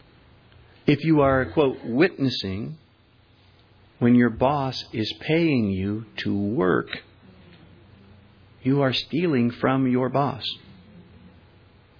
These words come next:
Do you see that? You are, that is not winsome to your boss. Matter of fact, you might win some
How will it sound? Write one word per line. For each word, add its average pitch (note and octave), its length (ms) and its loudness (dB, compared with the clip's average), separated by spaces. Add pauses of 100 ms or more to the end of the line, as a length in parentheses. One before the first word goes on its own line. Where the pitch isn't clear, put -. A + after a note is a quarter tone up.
(440)
Do B2+ 80 0
you - 20 4
see C3+ 180 -4
that? F#3 320 -4 (3250)
You D#3+ 220 4
are, C#3 340 0 (580)
that D#3+ 160 -2
is C#3+ 140 -6
not D#3+ 200 -4
winsome A#2 760 -4
to B2+ 440 -2
your A#2+ 220 2
boss. A#2 580 -4 (1600)
Matter C#3 120 2
of C3+ 40 -8
fact, C#3+ 200 0
you C3 100 4
might A#2+ 240 2
win C3 400 4
some G#2+ 420 -4